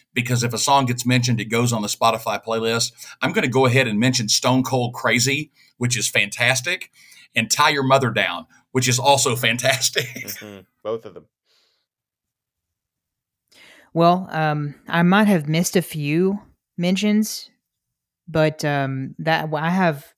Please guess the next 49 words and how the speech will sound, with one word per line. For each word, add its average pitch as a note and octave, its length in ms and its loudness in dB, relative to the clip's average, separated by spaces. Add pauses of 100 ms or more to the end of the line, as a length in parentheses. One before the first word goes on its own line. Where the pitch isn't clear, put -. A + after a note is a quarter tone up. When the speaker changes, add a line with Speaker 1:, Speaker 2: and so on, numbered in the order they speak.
(180)
Speaker 3:
twenty E3 380 -2
songs C#3 460 -4
that C#3+ 120 -4
are C#3 60 -4
on C3+ 140 -4
the C3+ 80 -8
playlist. C3+ 440 -6
So C#3+ 160 -6
this E3 220 -4
is D#3 120 0
actually E3 300 0
the C#3 100 -4
biggest D3+ 360 -2
playlist D3 480 -4
we've C#3 140 -8
had C3+ 240 -6
yet. C3 400 -10 (480)
Speaker 2:
That's G3+ 160 -16
Speaker 3:
So E3 80 2
I F3 40 6
Speaker 2:
great. F#3 100 6
Speaker 3:
guess G3 100 6
that's F#3 180 4
all F3 220 6
Josh's E3 420 4
twenty E3 320 -2
right C3 220 -6
there C3 260 -6
is, C3 300 -10
is D3 200 -10
what D3+ 120 -4
Speaker 1:
<laughs> G#3+ 580 2
More - 160 2
than D#3 120 2
likely. D3+ 840 2
<laughs> - 1300 -4
I D3 60 4
don't D3+ 180 0
think D#3 140 0
anybody D3 340 0
mentioned C3+ 340 -4
anything C3+ 360 -4
I B2+ 80 2
didn't B2 180 -4
have. A2+ 460 -4 (1600)
Speaker 2:
And C3 180 -6
Speaker 1:
Oh, D#3+ 240 6
Speaker 2:
I, - 40 -10
I B2 120 -12